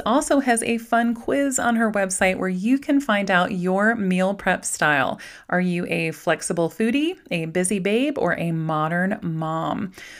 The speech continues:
Whichever you are, she has ideas for you. There is more information about that quiz and her course in the show notes, and be sure to use the code Lori Beth fifteen, L O R I B E T H one five,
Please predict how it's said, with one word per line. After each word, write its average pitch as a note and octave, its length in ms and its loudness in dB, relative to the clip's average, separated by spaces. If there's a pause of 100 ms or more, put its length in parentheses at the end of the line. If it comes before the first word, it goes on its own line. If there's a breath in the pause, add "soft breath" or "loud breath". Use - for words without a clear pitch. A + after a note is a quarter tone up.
(180 loud breath)
Whichever F#3 580 0
you A3 220 2
are, G#3+ 340 4 (100)
she - 260 -4
has F#3 300 2
ideas F3 500 0
for F3+ 160 -2
you. E3+ 480 -2 (340 loud breath)
There G#3 140 4
is G3+ 260 -2
more G3 320 2
information G3 640 -2
about E3 360 0
that - 200 -2
quiz F#3 400 0
and F3 240 0
her D#4+ 140 0
course G#3+ 440 0
in F3+ 160 0
the G#3+ 100 2
show F3 240 0
notes, D#3 420 0 (300 loud breath)
and G#3 160 4
be A3 120 6
sure C#4 280 0
to D4 160 -6
use A#3+ 240 -2
the A#3 100 0
code G#3 420 0
Lori F#3 460 0
Beth B3 300 0
fifteen, E3+ 680 -2
L G#3+ 360 2
O B3 240 0
R G3+ 200 2
I F3 280 2
B F#3 160 -6
E G#3 260 -2
T F#3 320 -6
H E3 320 -4
one F3 360 0
five, D3+ 480 4